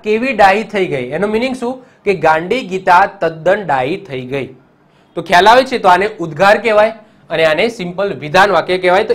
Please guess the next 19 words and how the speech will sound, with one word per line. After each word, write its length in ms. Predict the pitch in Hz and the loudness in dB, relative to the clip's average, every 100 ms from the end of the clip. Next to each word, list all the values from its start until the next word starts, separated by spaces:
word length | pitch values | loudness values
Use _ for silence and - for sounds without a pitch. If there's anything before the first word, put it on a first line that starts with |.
| - | -4
ઇઝીલી 360 | 214 202 240 | -6 -4 -4
તમે 240 | 247 208 214 | -2 0 0
કન્વર્ટ 540 | 202 170 160 233 240 | -2 -2 0 0 -2
કરી 180 | 208 202 | -4 -2
શકો 280 | 196 180 170 | -4 -4 -6
છો. 140 | 170 - _ _ - | -8 -18 _ _ -6
આની 200 | 170 214 | 0 2
અંદર 180 | 220 202 | 2 2
હક-, 280 | 151 160 - _ _ - | 0 -2 -8 _ _ -8
હકાર 320 | 180 214 226 | 0 4 6
હોય 100 | 226 | 4
તો 120 | 226 | 2
હકાર 360 | 208 185 220 226 | 0 2 2 4
રહે, 120 | 226 | 0
નકાર 400 | 196 170 175 196 | -2 -4 2 2
હોય 80 | 196 | 2
તો 100 | 202 | 0
નકાર 320 | 185 180 190 | -2 2 0
રહે. 180 | 190 | 0